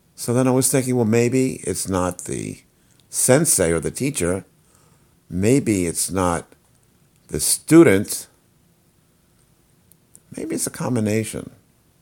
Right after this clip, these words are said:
And then I realized my mistake really was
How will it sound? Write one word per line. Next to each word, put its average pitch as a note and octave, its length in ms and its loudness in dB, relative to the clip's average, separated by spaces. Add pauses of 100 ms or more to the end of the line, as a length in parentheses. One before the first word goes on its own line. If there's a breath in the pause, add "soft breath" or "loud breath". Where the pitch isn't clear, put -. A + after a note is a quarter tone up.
(1040 soft breath)
And G#2 120 -6
then A#2+ 100 0
I A#2+ 80 0
realized G2+ 640 -2 (220)
my G#2+ 180 -2
mistake A#2+ 420 0
really A#2 280 2
was F2+ 380 -2